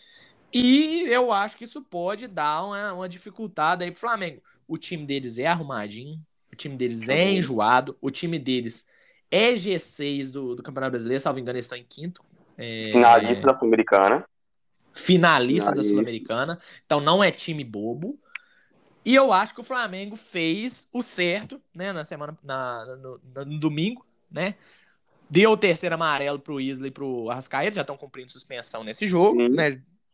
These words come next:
Speaker 1: Eles já tão na seleção mesmo, então f-, foda-se. E o Flamengo conseguiu descansar algumas peças fundamentais, né? O Flamengo conseguiu descansar um Felipe Luiz,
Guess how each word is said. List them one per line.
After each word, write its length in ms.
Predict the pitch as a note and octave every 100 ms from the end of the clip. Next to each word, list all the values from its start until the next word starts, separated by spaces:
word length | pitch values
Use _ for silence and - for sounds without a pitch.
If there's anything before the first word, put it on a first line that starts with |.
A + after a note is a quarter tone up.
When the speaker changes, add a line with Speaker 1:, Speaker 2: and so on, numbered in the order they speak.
| _
Speaker 1:
Eles 180 | C3+ C3
já 140 | C#3
tão 140 | C3
na 80 | B2
seleção 440 | A#2+ B2+ B2 - A#2+
mesmo, 260 | C3+ F#3
então 140 | E3+ B2+
f-, 100 | - _ _ _ _ _
foda-se. 600 | - D#3 E3 F#3+ C4 - _ _ _ _ _ _ _ _ C4+
E 300 | B3+ C4 -
o 60 |
Flamengo 440 | B3 C4 B3 G#3+ G#3+
conseguiu 500 | A#3 B3 A#3+ E3+ G#3+
descansar 680 | G3+ B3+ - A#3 G#3 -
algumas 640 | F3+ G3+ G#3 A#3 A#3 - - _
peças 420 | - G#3 A#3 A#3+ -
fundamentais, 1000 | A3+ G3+ G3 F#3 C3 D3 D3+ B2+ A#2+ D3
né? 200 | G#3+ A3 _ _ _
O 40 |
Flamengo 240 | - E3 D#3+
conseguiu 280 | D#3+ D#3+ D3+
descansar 440 | D3 F3+ D#3 D3+
um 40 |
Felipe 300 | D3 D#3 C3+
Luiz, 580 | F3 G#3+ G3 G3 - -